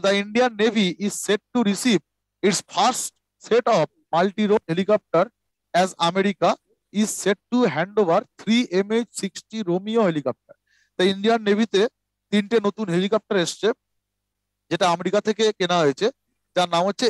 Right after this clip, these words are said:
এমএইচ sixty Romeo helicopter, ঠিক আছে। এই চুক্তিটা জুলাইতে হয়েছিল, ঠিক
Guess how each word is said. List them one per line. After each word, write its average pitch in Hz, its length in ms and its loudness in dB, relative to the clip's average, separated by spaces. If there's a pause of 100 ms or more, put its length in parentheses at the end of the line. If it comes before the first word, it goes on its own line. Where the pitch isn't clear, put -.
(160)
এমএইচ 220 360 -2
sixty - 560 -6 (500)
Romeo 214 340 0
helicopter, 160 500 -2 (380)
ঠিক 214 160 0
আছে। 190 120 -4 (120)
এই 190 140 0
চুক্তিটা 214 420 -2 (480)
জুলাইতে 214 440 0
হয়েছিল, 180 300 -2 (800)
ঠিক 233 120 0